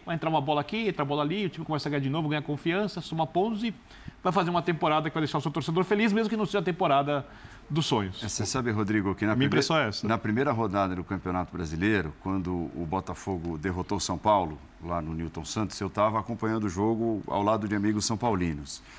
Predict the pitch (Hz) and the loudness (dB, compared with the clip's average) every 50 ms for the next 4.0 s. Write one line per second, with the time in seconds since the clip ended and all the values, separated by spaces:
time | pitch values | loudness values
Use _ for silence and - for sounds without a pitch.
0 | - - - - - - 95 101 107 113 - 139 127 143 131 - 135 135 - 107 | -20 -20 -20 -18 -6 0 0 2 2 2 0 0 0 0 0 2 0 0 0 -2
1 | 87 - 123 131 131 - - - 113 104 - 95 87 95 113 117 113 117 107 101 | 0 4 4 4 4 2 -2 -4 -4 -4 -2 -4 -2 -2 0 0 0 0 -2 0
2 | 90 98 98 92 101 95 92 90 80 - - - 104 117 110 - 143 127 - 139 | 0 0 2 2 2 2 2 0 -2 -6 -6 -2 0 0 2 2 0 0 0 0
3 | 143 117 - - 113 117 107 131 110 120 143 120 107 104 98 - - - 73 | -2 0 0 -2 -2 -2 -2 -2 0 2 2 4 4 2 0 -2 -6 -12 -14